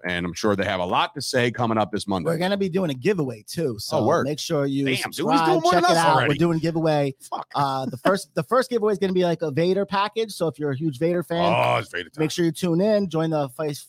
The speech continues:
Speaker 2: the Fight Factory group on Facebook.
Speaker 1: I picked
Speaker 2: And,
Speaker 1: him up
Speaker 2: uh,
Speaker 1: at the airport once.
Speaker 2: Vader?
Speaker 1: Yeah.
Speaker 2: Really?
Speaker 1: Yeah, I was
Speaker 2: I like
Speaker 1: told, you
Speaker 2: hearing
Speaker 1: know,
Speaker 2: that
Speaker 1: "Dave,
Speaker 2: story.
Speaker 1: go pick up Vader." He gave me some stories, man.
Speaker 2: Really?
Speaker 1: Yeah, it
Speaker 2: I
Speaker 1: was
Speaker 2: like
Speaker 1: great to
Speaker 2: hearing
Speaker 1: pick
Speaker 2: that.
Speaker 1: his brains. They're really good.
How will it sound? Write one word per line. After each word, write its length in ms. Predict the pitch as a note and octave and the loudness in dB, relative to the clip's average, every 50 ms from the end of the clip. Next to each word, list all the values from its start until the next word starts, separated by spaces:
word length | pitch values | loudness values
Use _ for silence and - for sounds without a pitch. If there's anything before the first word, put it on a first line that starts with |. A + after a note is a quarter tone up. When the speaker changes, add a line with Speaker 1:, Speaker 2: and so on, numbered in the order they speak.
| _ - | _ -10
Speaker 2:
the 100 | - C3+ | -10 -10
Fight 200 | - - D#3 D3+ | -6 -6 -6 -4
Factory 260 | - D3 C#3+ - C#3 | -2 -4 -4 -4 -6
group 140 | B2 C3+ - | -10 -6 -6
on 80 | B2 B2 | -6 -4
Facebook. 460 | - F#3+ F#3 - - - D#3 D3+ - - | 0 0 0 0 -2 -8 -8 -8 -8 -8
Speaker 1:
I 40 | - | -2
picked 160 | - F#3+ - - | -2 -2 0 2
Speaker 2:
And, 20 | A3+ | 2
Speaker 1:
him 80 | F3+ | 2
up 120 | F3+ - - | 2 2 2
Speaker 2:
uh, 20 | |
Speaker 1:
at 60 | C#3+ | 2
the 80 | C3 C3+ | 2 4
airport 340 | C3+ D3 C#3 - G#2+ F2 C#2+ | 2 2 2 0 -2 -2 -2
once. 340 | D#2 D#2+ D2 - - - - _ _ _ _ | -4 -10 -12 -14 -20 -20 -20 _ _ _ _
Speaker 2:
Vader? 280 | - C3+ E3 G3+ A#3+ C4+ C#4 | -4 -2 -2 0 -2 -2 0
Speaker 1:
Yeah. 260 | E3 F3 F3 D#3+ C#3 | 0 2 2 2 2
Speaker 2:
Really? 380 | C3 D3 F3 A3+ E4 A#4+ A#4 F#4+ | 2 4 4 4 4 4 2 2
Speaker 1:
Yeah, 200 | - F3 F#3 F3 | 2 2 4 6
I 40 | D3 | 6
was 140 | C#3+ C#3 - - D#3 | 4 4 4 2 4
Speaker 2:
I 20 | |
like 100 | C#3 C3+ | 4 4
Speaker 1:
told, 100 | C3 C3+ | 4 4
you 60 | D#3 D#3 | 2 2
Speaker 2:
hearing 100 | D3 C3 | 2 0
Speaker 1:
know, 40 | B2 | 0
Speaker 2:
that 60 | B2 | 2
Speaker 1:
"Dave, 120 | D3+ D3+ D3+ | 2 2 4
Speaker 2:
story. 100 | C#3+ - | 4 4
Speaker 1:
go 80 | C3+ B2+ | 4 4
pick 180 | C3+ C#3+ C3 | 2 2 0
up 140 | C#3 C3 B2 | 0 -2 0
Vader." 300 | C3+ C3+ B2+ A#2 G2+ - _ _ _ _ _ | 0 0 2 0 0 -4 _ _ _ _ _
He 100 | - B2 | -6 0
gave 160 | A2+ C3+ C3+ B2+ | 2 2 2 2
me 80 | B2 | 0
some 160 | A#2+ A2 G2 | 0 -4 -8
stories, 420 | - - C#3 C3+ C3+ C#3 C#3 C#3 C3 | -4 0 2 4 4 4 4 2 2
man. 300 | C#3+ C#3+ C#3 C#3+ C#3+ C#3+ | 0 0 0 0 0 2
Speaker 2:
Really? 300 | F#3 A3+ D4 E4+ F4+ F4 D4 | 2 2 2 2 0 -4 -2
Speaker 1:
Yeah, 200 | C3 D#3 D#3 D3+ | 0 2 2 2
it 40 | |
Speaker 2:
I 40 | C#3+ | 2
Speaker 1:
was 100 | A#2+ G2+ | 0 0
Speaker 2:
like 60 | - | 0
Speaker 1:
great 180 | A#2+ C#3 C#3+ C#3 | 0 0 0 0
to 60 | B2+ | -2
Speaker 2:
hearing 80 | A2+ C3 | -2 -2
Speaker 1:
pick 100 | B2+ A#2+ | -2 -2
Speaker 2:
that. 60 | B2 | -2
Speaker 1:
his 60 | G#2+ - | -6 -2
brains. 260 | - A2+ G#2+ G2+ F2+ | -2 -2 -2 -2 -2
They're 100 | F#2+ G#2+ | -2 0
really 220 | A#2+ B2+ B2+ B2 | 2 2 2 2
good. 260 | A#2 A#2+ A#2+ A#2 A2 | 2 2 0 0 0